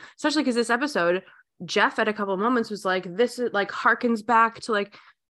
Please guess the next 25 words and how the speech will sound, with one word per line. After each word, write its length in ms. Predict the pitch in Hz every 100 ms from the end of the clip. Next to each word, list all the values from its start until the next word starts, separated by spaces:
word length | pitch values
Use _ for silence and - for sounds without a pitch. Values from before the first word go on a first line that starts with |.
| _ 190
the 160 | 208
old 280 | - 220 220
days 200 | 214 214
of 100 | 214
Survivor, 400 | 208 214 214 202
like, 140 | 175
when 80 | 196
they 80 | 190
were 80 | 190
doing 240 | 175 190
the 80 | 190
challenge 560 | - 196 208 202 180 175
and, 80 |
like, 180 | 170 170 _
you 160 | 190 180 - -
heard 200 | 202 190
the 80 | 202
little, 240 | 190 196
like, 260 | 185 175 - _ _ _ _
ting-a-ling 560 | - 202 196 190 196 196
of 140 | 185
the 80 | 180
theme 340 | 180 214 226 196
music. 400 | 175 165 156 185
Like, 240 | 175 -